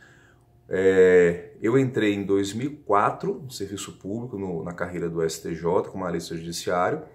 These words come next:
e em dois mil e dez eu vim pra P G F N. Então já tem quatorze anos aí de serviço público.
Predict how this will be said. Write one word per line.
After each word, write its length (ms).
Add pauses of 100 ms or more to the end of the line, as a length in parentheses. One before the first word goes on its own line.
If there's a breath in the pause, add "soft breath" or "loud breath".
(500 soft breath)
e 100
em 100
dois 320
mil 400
e 360 (400)
dez 840
eu 160
vim 220
pra 320
P 240
G 140
F 200
N. 320 (400 soft breath)
Então 140
já 100
tem 160
quatorze 720
anos 280
aí 80
de 80
serviço 400
público. 500